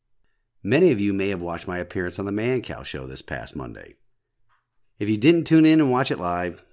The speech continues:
count yourself lucky. Also, there's no reason to watch the recording either, so please don't bother.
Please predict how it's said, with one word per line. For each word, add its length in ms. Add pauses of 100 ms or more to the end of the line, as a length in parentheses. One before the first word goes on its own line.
(100)
count 280
yourself 400
lucky. 420 (880)
Also, 400
there's 200
no 120
reason 440
to 60
watch 360
the 80
recording 500
either, 280
so 180
please 420
don't 280
bother. 420